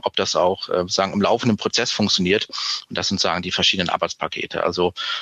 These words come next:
noch würde ich mich zu weit aus dem Fenster hängen. Das ist nicht seriös <laughs> als, äh, sagen, in der Wissenschaft. Ähm, also wir sind da noch, ähm, sozusagen in den ersten Arbeitspaketen der, der Etablierung.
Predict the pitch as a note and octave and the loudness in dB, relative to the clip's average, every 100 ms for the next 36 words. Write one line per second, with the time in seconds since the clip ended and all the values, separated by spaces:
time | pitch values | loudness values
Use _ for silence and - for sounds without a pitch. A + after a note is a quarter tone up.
0 | - A2 A#2 A#2+ A2 A2 - A2+ F#2 F2+ | 0 0 2 0 2 0 2 4 4 2
1 | G#2 A2+ B2+ B2 A#2+ B2 G2+ - F#2 G#2 | 0 -2 0 0 2 2 2 2 0 0
2 | - G2+ F#2+ G2+ B2 - - - - - | 2 2 2 4 4 4 2 0 2 2
3 | F2+ G2+ G2 - - - - G#2 G2+ G2+ | 4 2 2 0 0 -2 0 0 4 2
4 | G2 A2 C3 - B2 - - F2+ F#2+ G2 | 2 2 2 2 0 -4 0 2 4 4
5 | G2 G#2+ - - - - - F#2+ - G2 | 2 0 -4 -8 -10 -10 -6 -2 0 0
6 | F#2 F2+ - E2+ E2+ F2 E2+ E2 G2+ - | 0 0 0 0 2 2 0 -6 -8 -4
7 | - F2 F2 F2+ F2+ F2 F2 F2+ - G2+ | -2 0 -2 -2 0 0 -2 -4 -2 0
8 | - - F2+ - F2+ F2 - E2+ E2+ E2 | 0 0 0 0 -2 -2 -4 -2 -2 -4
9 | E2 E2+ E2 F2 - - E2+ F2+ - E2+ | -4 -2 -2 -4 -2 -4 -2 -4 -4 -8
10 | F2 | -10